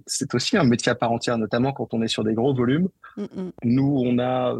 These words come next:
Speaker 1: souvent des créatrices et des créateurs qui, euh, une fois qu'ils ont fait la prod, ont l'impression que ça y est, job done. Bah non, en fait, après, faut expédier. Et en moyenne, sur des expéditions, il y a des taux de galère sur les colis qui sont de cinq à sept pour cent.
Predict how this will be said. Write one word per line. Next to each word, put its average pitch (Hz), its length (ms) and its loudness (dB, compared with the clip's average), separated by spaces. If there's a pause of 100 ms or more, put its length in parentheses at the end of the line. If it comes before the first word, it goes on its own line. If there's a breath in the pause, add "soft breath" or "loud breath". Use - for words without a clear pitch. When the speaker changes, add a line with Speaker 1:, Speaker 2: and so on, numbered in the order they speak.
Speaker 1:
souvent 127 340 -2
des 120 100 0
créatrices - 460 -2
et 123 40 0
des 113 80 0
créateurs 151 500 -2 (580 loud breath)
qui, 165 460 0
euh, 113 560 0
une 117 80 0
fois 147 160 -2
qu'ils 127 180 -2
ont 120 60 0
fait 127 120 -6
la 110 100 0
prod, 160 260 -2
ont 113 80 0
l'impression 151 400 -4
que - 120 -10
ça - 200 -6
y 139 80 -2
est, 127 100 -6
job 117 140 -4
done. 143 280 -2
Bah 123 100 -10
non, 120 120 -4
en 113 60 -6
fait, 131 240 -4
après, 117 180 -4
faut - 140 -2
expédier. 131 640 0
Et 139 340 2
en 147 80 2
moyenne, 143 380 4
sur - 120 -2
des 117 160 0
expéditions, 113 640 0
il 127 60 4
y 113 40 4
a 110 40 2
des 113 140 0
taux 147 240 2
de 117 120 0
galère 123 400 2
sur - 140 -2
les 107 80 -4
colis 120 300 -4
qui 120 240 -2
sont 120 300 -2
de 110 180 -6
cinq 113 260 -2
à 113 80 -2
sept - 220 -2
pour 110 100 -4
cent. - 160 -6